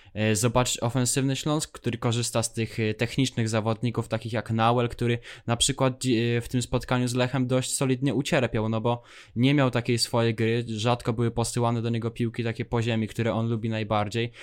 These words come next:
Dostawał często w pierwszej połowie takie długie piłki na głowę, a wiemy, że u niego z tymi główkami, no, nie jest zbyt dobrze, bo, bo jest niskim zawodnikiem. I czy właśnie według ciebie ci piłkarze, którzy lubią grać technicznie,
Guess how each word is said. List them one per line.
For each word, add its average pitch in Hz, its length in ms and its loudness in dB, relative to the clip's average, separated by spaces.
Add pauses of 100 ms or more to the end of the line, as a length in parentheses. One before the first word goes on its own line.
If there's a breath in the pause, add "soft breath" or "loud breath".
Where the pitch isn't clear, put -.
(160 loud breath)
Dostawał 120 400 0
często 127 360 0
w 117 60 -8
pierwszej 123 340 0
połowie 120 300 0
takie 117 220 -2
długie 120 280 0
piłki 113 360 -2
na 110 120 0
głowę, 113 420 0 (280 loud breath)
a 113 100 0
wiemy, 123 280 4
że 120 120 0
u 117 60 0
niego 117 220 0
z - 60 -6
tymi 117 260 0
główkami, 117 420 -2
no, 117 80 0
nie 123 100 0
jest 117 140 -2
zbyt 110 260 -6
dobrze, 110 400 0
bo, 104 360 0
bo 110 60 2
jest 110 140 0
niskim 113 280 0
zawodnikiem. 113 600 -2 (380 loud breath)
I 117 60 -6
czy - 140 0
właśnie 127 360 2
według 131 300 0
ciebie 127 340 2
ci 117 180 -4
piłkarze, 117 560 0
którzy 113 420 -2 (720)
lubią 123 300 6
grać 117 240 2
technicznie, 127 600 2